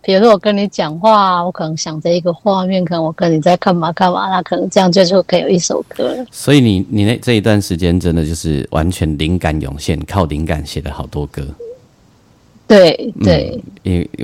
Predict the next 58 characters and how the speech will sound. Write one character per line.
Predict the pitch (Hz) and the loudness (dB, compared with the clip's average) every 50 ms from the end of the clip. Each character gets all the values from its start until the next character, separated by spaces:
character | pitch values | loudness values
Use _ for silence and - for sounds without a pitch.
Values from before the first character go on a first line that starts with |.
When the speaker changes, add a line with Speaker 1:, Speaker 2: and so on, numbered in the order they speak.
| 85 | 0
Speaker 2:
阮 | 87 104 104 107 113 - - - - - | 2 2 4 2 2 0 -4 -8 -12 -8
要 | - 87 104 | -4 -4 -4
写， | 98 - 101 92 95 92 - - | -2 -2 -2 -2 -2 -2 -6 -4
我， | 98 101 110 113 - | 0 0 2 2 2
我， | 95 104 110 120 - - - - - | 2 2 2 2 0 -2 -4 -4 -6
<laughs> | - - - - - 98 - | -10 -14 -18 -16 -16 -8 -6
我 | 127 123 117 | -4 -2 0
刚 | - 104 | 0 2
才 | 98 95 | 2 2
看 | 92 - - 131 120 101 85 | 0 0 0 0 2 2 2
无， | 80 71 73 | 2 0 0
这 | 80 - 104 | 0 0 0
张 | 95 92 85 | 0 0 0
专 | - - 78 | 0 -2 -2
辑 | 76 95 90 | -2 -2 -2
写 | 82 - - 90 90 | -2 0 0 0 0
歌 | 87 - 98 87 | 2 0 0 0
就 | 82 | 0
写 | 78 - - 87 | -2 -2 -2 0
要 | 85 | 0
几 | 90 90 - - 80 78 | -2 -2 -2 -4 -4 -2
年。 | 78 73 71 69 69 80 95 - - - - - _ - _ _ _ _ _ _ _ _ _ _ _ _ _ _ _ _ _ _ _ _ _ _ _ - | -4 -4 -6 -6 -6 -6 -6 -6 -8 -12 -18 -20 _ -20 _ _ _ _ _ _ _ _ _ _ _ _ _ _ _ _ _ _ _ _ _ _ _ 2
Speaker 1:
对， | 269 233 202 202 | 4 6 8 8
就 | 208 254 262 | 8 8 6
是， | 233 269 277 262 240 220 - _ | 6 6 6 6 4 2 -2 _
这 | - 269 269 247 | 4 4 4 6
就 | - 339 320 | 4 4 4
很 | 254 226 165 147 - | 4 4 2 0 -2
自 | - 262 277 254 | -2 2 2 4
然 | 214 180 156 - - 262 294 | 4 2 0 -4 -8 -10 -8
的 | 160 147 | -8 -8
啦， | 139 143 - - | -8 -8 -4 2
Speaker 2:
嗯。 | 226 | 4
Speaker 1:
应 | 240 247 | 6 6
该 | 233 - 226 214 208 208 220 247 - _ _ _ _ _ | 6 6 6 6 6 4 2 -2 -6 _ _ _ _ _
就 | - 233 226 | 2 4 4
是 | 214 233 | 6 4
很 | 208 202 160 156 | 4 2 0 -2
自 | - - 220 220 | 0 2 4 4
然 | 202 185 160 156 | 4 4 2 0
的 | 156 170 170 | -2 -2 0
就 | 160 202 202 | 0 0 2
会 | 180 208 196 | 2 2 2
有 | 180 165 160 160 | 2 2 0 -2
灵 | 170 175 175 165 165 180 175 - | -4 -4 -4 -2 -2 -2 -2 0
感 | - - 165 - 320 339 | 0 0 0 0 -4 -8
啊， | - - - 208 208 185 | -10 -12 -12 -12 -14 -10
就 | - - 202 190 | 0 2 2 4
是， | 170 - 185 180 175 | 4 2 2 0 0
Speaker 2:
嗯。 | 175 - _ _ _ _ _ _ _ _ | -2 -6 _ _ _ _ _ _ _ _
Speaker 1:
对， | - 190 180 165 160 165 170 - | 4 4 6 6 4 0 2 4
到 | 247 240 | 4 4
现 | 233 - 277 262 240 | 6 6 6 6 6
在 | 220 247 220 | 6 6 4
还 | 180 170 165 | 4 0 -4
是 | 165 - - 196 | -4 -4 -4 -4
一 | 185 156 143 180 | -4 -4 -4 -2
样。 | 175 170 147 - | -2 -2 -2 -4